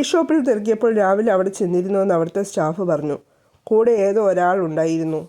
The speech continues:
അയാളെ ബെന്നിക്ക് പ്രതി-, പരിചയമില്ല. ശ്രീറാം അയാളോട് വല്ലാതെ ചൂടായെന്നും പിന്നെ അവിടെ നിന്ന് പോയെന്നുമാണ് അറിയാൻ കഴിഞ്ഞത്. രാത്രിയായിട്ടും കാണാഞ്ഞതുകൊണ്ട്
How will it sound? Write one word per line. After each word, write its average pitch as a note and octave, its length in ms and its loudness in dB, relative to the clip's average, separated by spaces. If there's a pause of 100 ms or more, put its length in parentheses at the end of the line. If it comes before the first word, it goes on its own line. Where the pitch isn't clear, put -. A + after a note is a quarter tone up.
(160)
അയാളെ A#3 300 2
ബെന്നിക്ക് G#3 420 -2
പ്രതി-, E3+ 320 -6
പരിചയമില്ല. F#3 580 -2 (680)
ശ്രീറാം C#4 440 2
അയാളോട് G#3+ 380 2
വല്ലാതെ F#3+ 380 0
ചൂടായെന്നും F#3+ 680 -2 (460)
പിന്നെ C#4 200 2
അവിടെ A3 220 2
നിന്ന് A#3 160 2
പോയെന്നുമാണ് G3 640 2
അറിയാൻ F3 300 0
കഴിഞ്ഞത്. D#3 400 -2 (280)
രാത്രിയായിട്ടും G3 640 0
കാണാഞ്ഞതുകൊണ്ട് F3 720 2